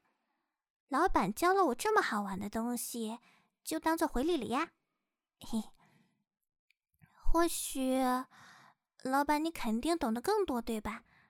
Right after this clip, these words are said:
嗯，你教我一些更好玩的东西，嗯，怎么样？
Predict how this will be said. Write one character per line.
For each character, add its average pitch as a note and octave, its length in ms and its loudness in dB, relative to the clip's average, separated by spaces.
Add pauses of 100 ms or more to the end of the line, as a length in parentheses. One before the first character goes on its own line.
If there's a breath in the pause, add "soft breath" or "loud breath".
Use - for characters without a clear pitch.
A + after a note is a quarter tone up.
(440 soft breath)
嗯， C4 380 -10 (500)
你 C4+ 280 -8
教 F#4 240 4
我 F4 100 4
一 E4 160 2
些 F4 540 0 (960)
更 G#4+ 240 4
好 C4 160 2
玩 A3 160 6
的 A3 100 0
东 B3 220 -2
西， A#3+ 220 -6 (720 loud breath)
嗯， A4 120 -10 (560 loud breath)
怎 - 280 -6
么 G3+ 80 0
样？ G#3+ 320 -4